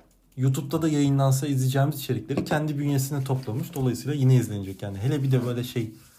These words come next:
e, işte para ödemeden de bütün içeriklere ulaşabileceksek, reklamlı falan mühim değil,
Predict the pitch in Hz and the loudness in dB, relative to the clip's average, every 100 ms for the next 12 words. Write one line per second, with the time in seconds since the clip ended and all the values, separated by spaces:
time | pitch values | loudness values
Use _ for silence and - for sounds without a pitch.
0 | _ - - - _ - 113 110 110 110 | _ -20 -20 -20 _ -8 -6 -6 -6 -8
1 | 107 113 - - 127 127 120 120 120 139 | -10 -12 -14 -12 -10 -6 -2 0 2 2
2 | 135 131 131 123 - 131 131 123 127 127 | 4 4 2 0 0 2 2 0 0 0
3 | 120 123 123 123 156 160 139 135 - 110 | 0 -2 -2 -2 -4 -6 -8 -10 -10 -10
4 | - 117 117 117 117 117 107 120 113 131 | -4 -4 -4 -4 -4 -2 -2 -4 -4 -6